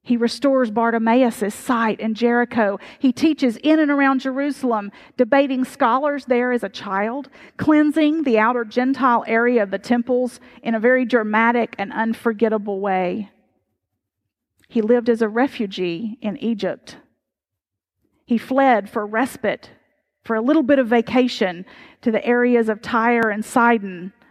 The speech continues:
where he had a pretty flabbergasting exchange with a Phoenician woman.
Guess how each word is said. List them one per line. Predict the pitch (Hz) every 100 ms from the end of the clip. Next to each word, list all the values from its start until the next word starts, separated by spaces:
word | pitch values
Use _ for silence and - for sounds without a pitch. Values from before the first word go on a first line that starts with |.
| _ _ _ -
where | 202
he | 220
had | 233 208
a | 185 208 - _ _ _
pretty | 311 262
flabbergasting | - 233 233 214 196 185 - 180 175
exchange | 151 - 226 202 180 175 196
with | 190
a | 190
Phoenician | - 196 196 - 185 185
woman. | 190 180 170 175